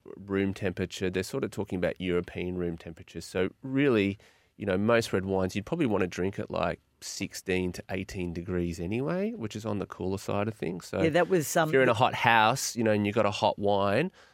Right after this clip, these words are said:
Speaker 1: I would always a hundred percent suggest, you know, if it's, if your house is really warm and your wine's quite warm,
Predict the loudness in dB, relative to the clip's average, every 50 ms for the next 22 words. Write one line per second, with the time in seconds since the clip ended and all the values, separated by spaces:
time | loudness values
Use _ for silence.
0 | _ _ _ _ _ _ _ _ 0 2 4 6 6 6 6 6 6 4 4 2
1 | 0 0 0 0 -2 -4 -6 -4 -2 -2 -2 -2 -4 -8 -8 -2 2 2 2 2
2 | 0 -4 -8 -10 -16 _ _ _ -6 -4 0 2 2 4 2 2 0 -2 -4 -4
3 | -2 -2 -2 -4 -2 -2 -2 -2 -2 -2 -2 0 2 2 2 2 2 0 -2 -2
4 | -2 -2 -2 -2 -2 -2 -2 -2 -2 -2 -4 -4 -2 -2 -2 -2 -2 -2 -4 -8
5 | -10 -6 -4 -4 -4 -4 -6 -4 -4 -2 -2 -2 -2